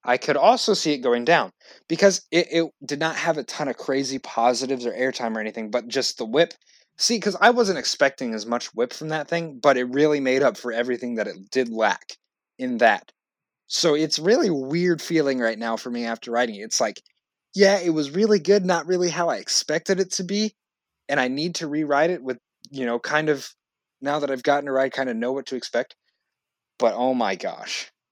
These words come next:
this thing is, it is special. It, it one thousand percent lives up to the hype in my eyes. People who s-, said it was gonna have bad pacing are completely wrong.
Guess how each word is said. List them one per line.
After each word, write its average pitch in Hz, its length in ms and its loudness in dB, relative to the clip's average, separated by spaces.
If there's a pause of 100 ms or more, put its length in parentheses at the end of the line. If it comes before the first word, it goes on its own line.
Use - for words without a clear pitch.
(120)
this 147 420 0
thing 113 320 -4
is, 101 580 -4
it 175 140 4
is 165 140 4
special. - 460 -2 (1000)
It, 160 360 2
it 151 220 -2
one 143 280 -2
thousand 151 400 6
percent 135 300 -2
lives 131 200 -4
up 123 100 -4
to 131 80 -8
the 120 100 -4
hype 117 260 2
in 113 100 -2
my 113 220 2
eyes. 110 360 4 (420)
People 170 360 -2
who 165 120 -2
s-, - 300 -4 (220)
said 160 280 6
it 151 80 2
was 139 120 -6
gonna 147 160 -2
have 135 200 -2
bad 117 220 0
pacing 127 380 -6
are 113 120 -2
completely 131 600 -6
wrong. 98 340 0